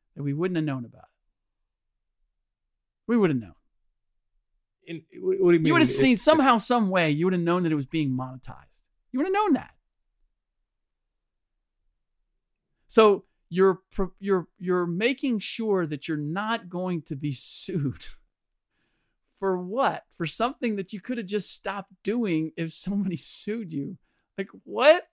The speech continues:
Speaker 1: What are you trying to, are you trying to convince me?
Speaker 2: Maybe he was already, maybe he was already getting sued.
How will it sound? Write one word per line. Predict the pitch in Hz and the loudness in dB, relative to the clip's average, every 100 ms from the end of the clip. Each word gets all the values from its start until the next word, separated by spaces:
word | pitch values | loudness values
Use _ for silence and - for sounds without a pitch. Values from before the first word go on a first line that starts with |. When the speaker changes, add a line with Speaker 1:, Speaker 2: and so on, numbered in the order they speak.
| _ _ | _ _
Speaker 1:
What | 214 269 330 - | 4 6 6 2
are | 254 | 0
you | 262 254 | 2 0
trying | - 277 320 349 269 | -2 -2 0 0 0
to, | 247 233 | -4 -6
are | 226 | -8
you | 220 | -8
trying | 226 - 294 370 | -10 -4 -2 -2
to | 294 | -6
convince | - 196 165 202 269 - | -4 -4 -4 -4 -4 -6
me? | 208 180 160 160 - - | -6 -2 -2 -4 -6 0
Speaker 2:
Maybe | 196 247 | 2 2
he | 202 196 | 2 2
was | 156 | 4
already, | 156 139 151 233 190 123 123 | 4 6 4 4 0 -4 0
maybe | 139 202 | 2 4
he | 208 | 4
was | 202 | 2
already | 180 170 190 240 | 4 4 2 2
getting | 143 110 | 0 0
sued. | 104 123 98 | 0 0 -2